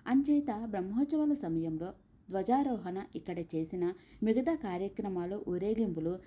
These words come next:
తిరుచనారూరులో జరిపేవారు. శ్రీ రామానుజుల వారు దేవాలయం చుట్టూ వీధులు నేర్పరిచి స్వామివారు ఆ వీధులు ఊరేగేందుకు ఏర్పాట్లు చేశారు. తదనంతరము టీటీడీ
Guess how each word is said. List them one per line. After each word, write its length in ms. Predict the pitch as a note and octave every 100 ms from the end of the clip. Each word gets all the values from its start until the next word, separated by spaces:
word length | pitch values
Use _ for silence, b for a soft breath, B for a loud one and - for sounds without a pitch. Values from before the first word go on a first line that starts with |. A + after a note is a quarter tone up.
| B B
తిరుచనారూరులో 920 | A#3+ B3+ C#4+ D4 D4 A#3+ F3 D#3+ F#3 -
జరిపేవారు. 760 | F3+ D#3 D3+ F#3 E3 D3+ C#3+ - - - - - - - - b b
శ్రీ 160 | - D4+ C4+
రామానుజుల 600 | F#3+ G3+ C#4 E4 D#4+ D4+
వారు 300 | A3+ E3 F3+ -
దేవాలయం 540 | F3+ F3 F#3+ A#3 D4 C#4
చుట్టూ 300 | F#3+ D3 F#3+
వీధులు 420 | - F#3 F#3+ A#3+
నేర్పరిచి 600 | B3 E3 E3 F#3 D#3+ - G3 -
స్వామివారు 600 | - F#3 F#3 B3+ C#4+ A#3+ B3
ఆ 80 | F#3
వీధులు 420 | E3 E3 D#3 G#3+ A#3+
ఊరేగేందుకు 720 | F#3 F#3 A3 A3 F#3 E3+ B3 A#3+
ఏర్పాట్లు 440 | F3+ E3+ F3+ F3 A3
చేశారు. 480 | G3 D3 D#3 D3+ C#3+ b b b b -
తదనంతరము 680 | A3+ D#4 F#4 D4+ G#3+ G3 G#3+
టీటీడీ 520 | - G3+ G#3 A#3+ G3